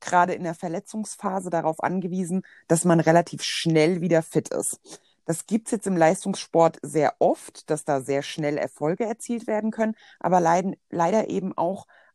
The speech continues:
ein bisschen auf Kosten des Körpers. Es wird dann sehr oft einfach nur zur Schmerzfreiheit hin behandelt,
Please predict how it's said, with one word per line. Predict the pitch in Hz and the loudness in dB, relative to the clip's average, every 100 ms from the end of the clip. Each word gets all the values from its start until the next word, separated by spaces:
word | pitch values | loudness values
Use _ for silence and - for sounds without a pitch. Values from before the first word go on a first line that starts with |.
| - | -6
ein | 185 | -2
bisschen | 202 - - | -2 -2 -4
auf | 175 - | -4 -6
Kosten | - 226 220 - 196 | -4 -2 -4 -4 -4
des | 175 - | -4 -6
Körpers. | - 196 180 175 113 - | -2 2 2 4 0 0
Es | - - | -8 -8
wird | 180 180 | -6 -4
dann | 185 165 | -6 -4
sehr | 175 180 - | -2 0 0
oft | 196 - - - _ _ _ | -2 -4 -16 -20 _ _ _
einfach | - 165 - 175 - - - - - | 0 0 2 0 0 -8 -12 -12 0
nur | 208 208 208 190 | 4 6 6 2
zur | - - 165 | 0 -4 -4
Schmerzfreiheit | - - 160 151 220 - - - - 208 226 226 226 240 | -2 0 2 2 0 -2 -10 -10 0 2 2 -2 -4 -6
hin | - 233 240 | -2 0 2
behandelt, | 233 214 226 226 240 254 | 0 -2 -2 0 0 -2